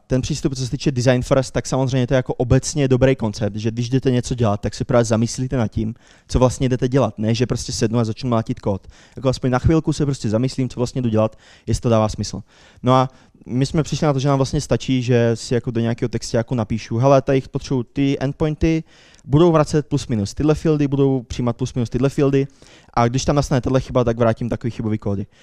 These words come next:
A teď se na to podíváme třeba ve dvou, ve třech a řekneme si, "Jo, to dává smysl, takhle to udělej." A on pak ten člověk jde a naprogramuje to test, na-, naprogramuje to apíčko. No a tím se dostáváme k tomu, že, a,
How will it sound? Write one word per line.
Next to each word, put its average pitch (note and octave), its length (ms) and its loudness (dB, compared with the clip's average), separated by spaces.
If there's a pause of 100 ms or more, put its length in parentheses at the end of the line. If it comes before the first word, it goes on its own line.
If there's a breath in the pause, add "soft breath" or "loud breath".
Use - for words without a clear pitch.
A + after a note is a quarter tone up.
(100)
A - 60 -6
teď C3+ 100 0
se D#3+ 280 0
na D3+ 120 2
to C#3+ 100 -2
podíváme C#3+ 480 4
třeba C3 320 0
ve A2+ 100 -2
dvou, D3+ 340 2
ve C3+ 100 0
třech C#3+ 380 -4
a A#2+ 80 -2
řekneme B2+ 340 0
si, - 140 -2
"Jo, F3+ 160 6
to E3 100 -2
dává C#3+ 220 4
smysl, B2 280 -4
takhle D3 220 -2
to C3 100 -2
udělej." G#2 260 -2 (300 loud breath)
A - 40 -12
on C3+ 120 0
pak D#3 120 4
ten C#3 140 -2
člověk A2 220 -2
jde D#3+ 200 4 (840)
a A#2+ 60 -4
naprogramuje A#2+ 500 2
to A2+ 100 -2
test, - 340 -6
na-, A2+ 160 0
naprogramuje A#2 520 0
to - 120 -6
apíčko. - 360 -10 (760 loud breath)
No A2 240 0
a G2+ 280 0 (960)
tím B2+ 140 -4
se C3+ 100 -6
dostáváme C#3 380 4
k - 60 -6
tomu, B2+ 220 0
že, B2 320 4 (260 loud breath)
a, G2 320 -2